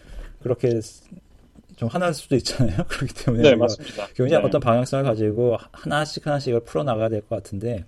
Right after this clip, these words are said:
Speaker 2: 네.
Speaker 1: 이건 어, 뭘 어떻게 해야 될지 참 그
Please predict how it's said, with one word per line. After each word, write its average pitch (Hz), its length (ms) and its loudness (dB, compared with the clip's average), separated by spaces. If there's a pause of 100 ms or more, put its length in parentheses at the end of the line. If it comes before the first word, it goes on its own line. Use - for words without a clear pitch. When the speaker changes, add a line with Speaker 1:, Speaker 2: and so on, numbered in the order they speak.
(340)
Speaker 2:
네. 98 320 0
Speaker 1:
이건 151 100 -2
어, 101 400 -2
뭘 131 180 0
어떻게 143 480 0 (260)
해야 123 180 -2
될지 107 480 -4
참 127 340 -8 (960)
그 120 460 0